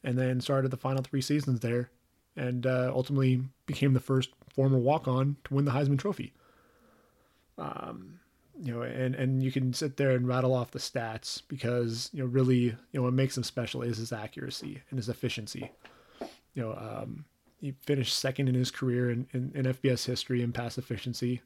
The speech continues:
uh, hundred seventy-five point four. That was third in yards per attempt,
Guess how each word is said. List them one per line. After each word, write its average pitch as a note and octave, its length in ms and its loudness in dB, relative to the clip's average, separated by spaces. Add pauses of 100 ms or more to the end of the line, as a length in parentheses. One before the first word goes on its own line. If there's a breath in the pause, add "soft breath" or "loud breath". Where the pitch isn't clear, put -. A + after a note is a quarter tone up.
(640 soft breath)
uh, - 340 -10 (180)
hundred C#3 220 2
seventy-five B2+ 460 2
point B2 220 -6
four. B2 400 0 (360)
That C3 100 -12
was G#2+ 120 -12 (100)
third C#3 280 6
in B2+ 220 4
yards B2 240 2
per B2 180 0
attempt, C#3 540 -2